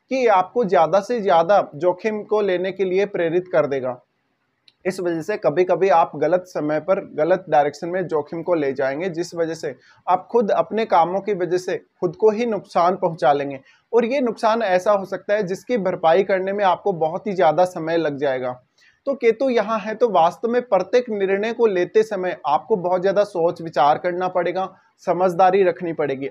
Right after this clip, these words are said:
अगर आपने ब्लाइंडली कोई ऐसा फैसला कर लिया जो आपके लिए बहुत ज़्यादा घातक साबित हो सकता है, तो आपको काफ़ी नुकसान होगा। केतु दशा में आपको रिलेशनशिप में और आपको आर्थिक रूप से काफ़ी ज़्यादा नुकसान होने के चांसेस हैं,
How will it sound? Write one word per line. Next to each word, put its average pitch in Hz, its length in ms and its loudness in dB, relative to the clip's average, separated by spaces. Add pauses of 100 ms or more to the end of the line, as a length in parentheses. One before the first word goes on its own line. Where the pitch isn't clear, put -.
अगर 190 240 4
आपने 202 420 2 (140)
ब्लाइंडली 214 480 2
कोई 254 200 0
ऐसा 220 240 0
फैसला 185 480 -2
कर 165 180 -2
लिया 165 220 2
जो 202 160 0
आपके 151 420 2
लिए 208 160 2
बहुत 165 280 0
ज़्यादा 185 260 2
घातक 156 420 -2
साबित 156 420 0
हो 160 100 -2
सकता 156 320 -4
है, 127 160 -10 (320)
तो 247 60 4
आपको 233 260 2
काफ़ी 202 280 0
नुकसान 180 460 -4
होगा। 190 260 0 (380)
केतु 240 260 2
दशा 226 280 2
में 226 160 -2
आपको 165 400 0
रिलेशनशिप 170 680 -2
में 208 140 -6 (280)
और 220 220 0
आपको 170 340 2
आर्थिक 190 540 2
रूप 226 140 0
से 240 160 0
काफ़ी 190 300 2
ज़्यादा 196 260 0
नुकसान 180 480 0
होने 170 220 -8
के 214 120 2
चांसेस 156 460 -6
हैं, 143 160 -12